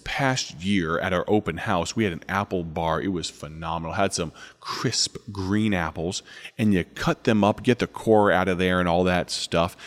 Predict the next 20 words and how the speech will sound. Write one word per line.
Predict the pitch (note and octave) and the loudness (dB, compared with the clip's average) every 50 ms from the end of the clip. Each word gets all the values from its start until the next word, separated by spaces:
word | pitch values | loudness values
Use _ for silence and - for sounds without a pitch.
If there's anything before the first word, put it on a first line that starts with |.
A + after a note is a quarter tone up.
| - - - | -18 -12 -2
Just | - A2 G#2+ - | 0 0 0 2
leave | A#2 A#2+ A2 F2 | 2 2 2 2
the | F#2 | -2
good | F2 E2+ F2+ G2 F2+ D#2+ | -4 0 2 2 2 2
stuff. | - - - - F#2 F2 F#2 - - - - - - - - _ - | 0 -4 -2 -2 -2 -2 -2 -4 -8 -16 -20 -20 -20 -20 -20 _ -6
And | G2+ G2+ | -4 -2
we | G2+ G2+ | -2 -2
had | G#2+ G2+ G2 | -2 -2 -2
some | - - E2+ | -4 -6 -8
har-, | - - - - A#2 B2+ - | -8 -10 -6 -4 -4 -4 -4
hot | - - C3+ C3+ C3+ - - - - _ _ _ _ | -6 -6 -4 -4 -4 -6 -8 -16 -20 _ _ _ _
caramel | - - - - C3+ A#2 G2 E2+ D2 - - - - - - _ _ _ | -12 -10 -2 2 2 4 4 2 -2 -6 -10 -14 -20 -20 -20 _ _ _
or | A#2 G#2 F#2+ E2+ D#2+ - - | 2 2 2 2 0 -4 -12
caramel. | - - - - A2+ G2 E2+ D#2 D2 B1+ B1 - | -16 -8 -4 -2 0 0 0 0 -2 -4 -4 -2
I'm | - A2 | 0 2
not | A2+ G#2+ - | 2 2 0
sure | - - - G2 F2+ | -2 -2 0 2 2
which | F2+ F2+ E2+ - | 2 0 -2 -4
is | C#2+ - - | -6 -6 -6
correct. | - - - F#2+ F2 E2+ - | -6 -2 -2 -2 -2 -2 -6